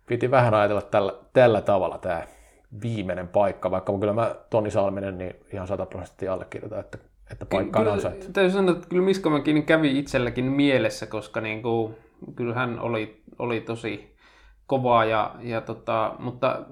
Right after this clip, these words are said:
Speaker 2: päädyin sitten Toni Salmiseen ihan, ihan oikeastaan ehkä siitäkin syystä vähän, että, että kuitenkin pelasi pitkälle kevääseen ja,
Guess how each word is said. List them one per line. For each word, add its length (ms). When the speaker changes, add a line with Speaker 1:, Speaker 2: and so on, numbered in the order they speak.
Speaker 2:
päädyin 340
sitten 340
Toni 280
Salmiseen 520
ihan, 280
ihan 220
oikeastaan 420
ehkä 160
siitäkin 280
syystä 400
vähän, 260
että, 260
että 420
kuitenkin 540
pelasi 340
pitkälle 440
kevääseen 600
ja, 220